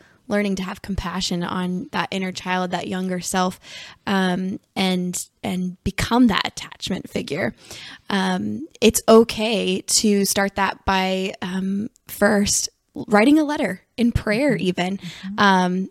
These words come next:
Speaker 1: first to your attachment figure, um,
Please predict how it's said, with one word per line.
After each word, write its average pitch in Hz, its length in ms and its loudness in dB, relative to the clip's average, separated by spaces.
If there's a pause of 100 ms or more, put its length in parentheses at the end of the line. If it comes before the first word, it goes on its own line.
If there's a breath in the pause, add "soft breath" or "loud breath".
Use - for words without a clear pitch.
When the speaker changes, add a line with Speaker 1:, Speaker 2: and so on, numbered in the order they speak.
Speaker 1:
first 214 420 4
to 226 80 -2
your 208 500 4
attachment - 640 -4
figure, 190 560 0 (140)
um, 185 560 -2